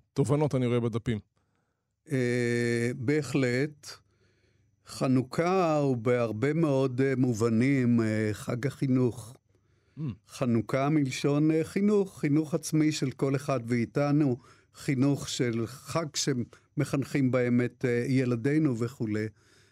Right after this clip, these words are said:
Speaker 2: ואני חושב שהגיע הזמן שנחנך את עצמנו לראייה לא שחורה ולבנה בנוסח של התנועה הציונית בילדותה.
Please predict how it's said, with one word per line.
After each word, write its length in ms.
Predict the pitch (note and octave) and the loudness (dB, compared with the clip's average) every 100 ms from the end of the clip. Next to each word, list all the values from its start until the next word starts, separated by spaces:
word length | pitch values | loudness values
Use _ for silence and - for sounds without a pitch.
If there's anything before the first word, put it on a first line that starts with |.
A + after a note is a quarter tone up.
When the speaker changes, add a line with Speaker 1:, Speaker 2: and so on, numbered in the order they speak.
| _ - | _ -4
Speaker 2:
ואני 220 | C3 D#3 | 0 0
חושב 340 | D#3 F3+ E3+ D#3 | 0 0 0 -2
שהגיע 720 | - C3 B2+ B2+ A2+ D3 D#3 | -2 0 0 -2 0 0 2
הזמן 500 | D3 A2+ C#3 D3 D3 | 0 0 0 2 0
שנחנך 920 | C#3 A#2+ B2 - C3+ A#2 B2+ D3 D#3 | 0 0 0 -2 -2 0 0 0 -2
את 160 | D3 B2 | -2 -2
עצמנו 800 | - - A#2 A2+ A2 A2 A#2+ C#3 _ _ _ _ - | -4 -4 -2 0 0 0 -2 -4 _ _ _ _ -2
לראייה 880 | C3 C3 C3 C3 C3 D3+ E3 D#3 D3 | 0 2 2 2 2 2 0 0 2
לא 280 | C#3 D#3+ | 2 2
שחורה 640 | F3 - D#3 C#3 C3+ C#3+ D3+ | -2 -4 -2 0 2 0 0
ולבנה 920 | C#3+ C3+ B2+ A#2 B2 A2+ A#2+ C#3 C3+ | 0 2 0 2 0 2 2 2 0
בנוסח 680 | A#2+ A#2+ A#2+ C#3 D3 D3 B2 | 0 0 2 2 0 -2 -6
של 240 | - C3 A#2+ | -4 -4 -4
התנועה 420 | - C#3 B2 C#3 | -2 -2 0 -2
הציונית 800 | C#3 - C3+ B2 A#2+ B2+ B2 - - - - | -2 -4 -2 0 2 0 -2 -8 -20 -20 -8
בילדותה. 960 | A#2 A#2+ A#2+ A#2+ A#2+ A#2+ A2+ - A2+ | -2 0 2 0 -2 -4 -6 -4 -4